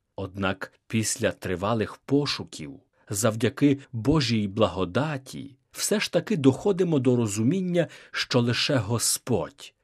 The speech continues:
може нас наситити. Христос і сьогодні подає нам свої дари руками апостолів, тобто руками церкви. Цікавий збіг:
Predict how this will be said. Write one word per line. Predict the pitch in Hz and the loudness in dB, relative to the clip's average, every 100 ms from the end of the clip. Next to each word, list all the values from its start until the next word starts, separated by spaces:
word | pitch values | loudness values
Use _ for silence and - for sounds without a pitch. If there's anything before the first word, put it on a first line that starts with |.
| _ 113 | _ -2
може | 117 165 135 139 127 - | 0 2 2 0 0 -8
нас | 107 98 101 - | -2 0 0 0
наситити. | 107 98 - 92 73 82 - 82 67 - _ _ _ _ _ - | -2 -2 0 -2 -2 -6 -6 -8 -8 -14 _ _ _ _ _ -16
Христос | - 143 139 - 180 170 - | -2 2 2 2 2 0 -2
і | 143 | -2
сьогодні | - 135 127 156 - 80 71 - _ | 2 2 4 2 2 -4 -8 -14 _
подає | - 120 104 101 143 | 0 2 2 4 6
нам | 131 120 | 6 4
свої | - - 113 131 | 2 2 4 4
дари | 107 95 131 170 165 _ | 2 0 2 0 -2 _
руками | - 104 95 127 123 120 - | -6 -6 -2 2 2 2 0
апостолів, | 123 - 92 - - - 76 69 76 _ _ - | -4 -4 -4 -4 -6 -6 -6 -10 -14 _ _ 4
тобто | 254 - 208 - | 4 4 2 4
руками | 151 147 139 185 185 | 2 0 0 0 0
церкви. | 165 - 160 82 - 92 73 - _ _ _ _ _ - | -2 -2 -2 -4 -8 -6 -6 -10 _ _ _ _ _ -6
Цікавий | - 165 269 254 208 | -4 0 2 2 2
збіг: | 135 113 80 73 - | 0 -2 -6 -10 -16